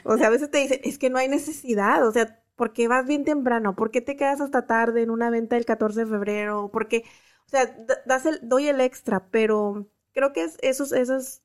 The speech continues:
son esos pequeños detalles los que me ha llevado a decir, ¿Sabes qué?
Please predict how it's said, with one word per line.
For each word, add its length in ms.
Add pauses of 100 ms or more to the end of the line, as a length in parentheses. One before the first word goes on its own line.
(140)
son 140
esos 200
pequeños 420
detalles 600
los 200
que 100
me 120
ha 40
llevado 440
a 40
decir, 340
¿Sabes 260
qué? 280